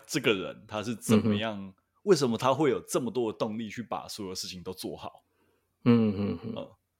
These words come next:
Speaker 1: 因为在我们的认知，其实公子哥不是这种人嘛。
Speaker 2: <laughs>
Speaker 1: 对啊，公子哥这种人设的话，他应该就是，啊，日子好好过就好。但是他，
Speaker 2: 嗯，嗯，嗯，嗯。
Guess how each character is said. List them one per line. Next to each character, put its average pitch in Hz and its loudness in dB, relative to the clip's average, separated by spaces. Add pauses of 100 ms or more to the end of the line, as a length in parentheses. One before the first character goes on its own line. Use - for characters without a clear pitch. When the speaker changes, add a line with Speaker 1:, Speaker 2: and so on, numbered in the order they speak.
(140)
Speaker 1:
因 180 -2
为 202 2
在 196 6
我 156 6
们 113 2
的 113 0
认 127 0
知， 113 -4
其 107 -4
实 107 -4
公 151 -2
子 139 -10
哥 113 -4
不 - -14
是 98 -10
这 120 -2
种 95 -4
人 50 -18
嘛。 78 -14 (440)
Speaker 2:
<laughs> - 4
Speaker 1:
对 120 0
啊， 101 -2
公 190 6
子 135 2 (260)
哥 147 4
这 147 0
种 98 0 (100)
人 95 -6
设 113 2
的 90 -8
话， 101 0
他 107 0
应 113 -2
该 110 0
就 107 -6
是， 98 -8
啊， 85 -4 (180)
日 143 -4
子 101 -6
好 92 -4
好 101 -2
过 92 -4
就 92 -8
好。 - -12 (300)
但 160 2
是 180 2
他， 120 6
Speaker 2:
嗯， 120 8
嗯， 104 0
嗯， 107 -2
嗯。 101 -6